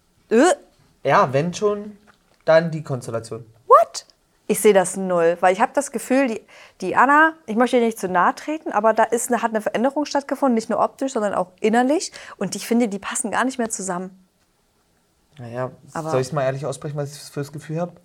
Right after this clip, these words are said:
Speaker 1: Du, und das musst du wissen.
Speaker 2: Vielleicht müssen wir das piepen. Ich hab das Gefühl, die ist ein bisschen verd-,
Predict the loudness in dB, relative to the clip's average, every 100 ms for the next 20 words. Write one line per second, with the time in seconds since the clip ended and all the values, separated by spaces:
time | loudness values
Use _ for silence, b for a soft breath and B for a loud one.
0 | _ -4 -2 -2 -4 -6 -6 -4 -4 -6
1 | -12 _ _ _ _ _ _ _ -10 0
2 | 0 0 -6 -4 -4 -6 -8 -10 -8 -10
3 | -12 _ -20 -18 -18 -16 -14 -14 -10 -12
4 | -8 -6 0